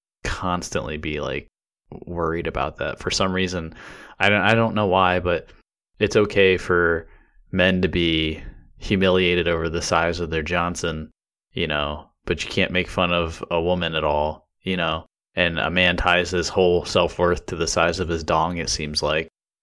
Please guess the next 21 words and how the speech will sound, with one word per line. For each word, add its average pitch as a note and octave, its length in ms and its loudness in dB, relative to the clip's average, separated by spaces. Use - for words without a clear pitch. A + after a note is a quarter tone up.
And, F2 300 0
uh, D#2 360 0
you G#2+ 100 0
know, G#2+ 160 4
it's G#2 160 0
just, B2+ 220 0
it A#2 180 2
is D3+ 160 4
interesting G2 520 0
in D#2+ 80 -6
that D#2+ 180 -2
way, E2 160 4
like, E2 160 0
the F2+ 100 2
way F2 140 4
that E2+ 160 0
men E2+ 180 -2
operate D#2+ 500 2
in D#2+ 80 -10
that C#2+ 140 -6
regard, D#2+ 560 -2